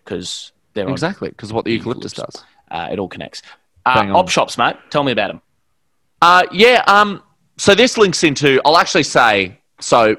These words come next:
Speaker 2: Sherwood has a notorious driving test centre. Um,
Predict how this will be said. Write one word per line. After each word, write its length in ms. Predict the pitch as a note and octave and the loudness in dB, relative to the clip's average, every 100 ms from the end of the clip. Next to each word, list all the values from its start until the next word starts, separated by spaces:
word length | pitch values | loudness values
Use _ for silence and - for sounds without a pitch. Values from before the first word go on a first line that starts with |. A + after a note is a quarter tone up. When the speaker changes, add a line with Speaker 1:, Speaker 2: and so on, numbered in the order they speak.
| - | -4
Speaker 2:
Sherwood 560 | - G3 G3+ F#3+ F3+ - | 0 2 4 4 2 0
has 280 | - C3 B2 | -2 -2 0
a 160 | A2+ | 0
notorious 800 | G#2+ G2+ - - C#3+ C#3 B2 A2 | -2 -8 -10 -6 -4 -2 -4 -8
driving 560 | - G#2+ G2 G2+ G2+ G2 | -10 -6 -6 -6 -10 -16
test 380 | - F#2+ - | -14 -14 -14
centre. 400 | - - E2 E2 - _ _ _ _ _ - | -16 -16 -16 -20 -20 _ _ _ _ _ -8
Um, 360 | F2+ F2+ F2 | -6 -6 -8